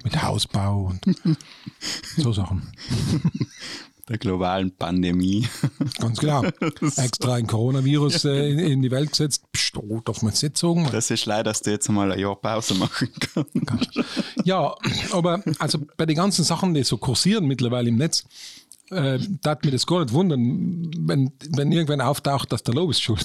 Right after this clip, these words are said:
Speaker 1: ist. Weißt?
Speaker 2: Ja, du hast dann
Speaker 1: Der hat eine kreative, äh, Schöpfungspause gebracht und hat dann eine ganze Pandemie losgetreten.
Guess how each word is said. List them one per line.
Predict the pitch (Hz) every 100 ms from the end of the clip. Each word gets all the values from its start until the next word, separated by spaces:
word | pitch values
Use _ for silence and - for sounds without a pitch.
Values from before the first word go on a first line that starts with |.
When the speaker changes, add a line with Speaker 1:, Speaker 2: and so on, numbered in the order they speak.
| -
Speaker 1:
ist. | - - - - - - - - - - -
Weißt? | 117 - - - - - - - -
Speaker 2:
Ja, | - 110
du | 110
hast | 117 -
dann | 113
Speaker 1:
Der | 117
hat | 101
eine | 123
kreative, | 135 143 127 143 147 - 123 127 117 110 - - 151 - 147 -
äh, | 147 143
Schöpfungspause | - 127 - 180 - 170 185 196
gebracht | 160 180 175 147
und | 120
hat | 127 -
dann | 127 127
eine | 131
ganze | 117 131 117
Pandemie | 113 113 110 143 214 120
losgetreten. | 104 107 - 101 104 101 - 117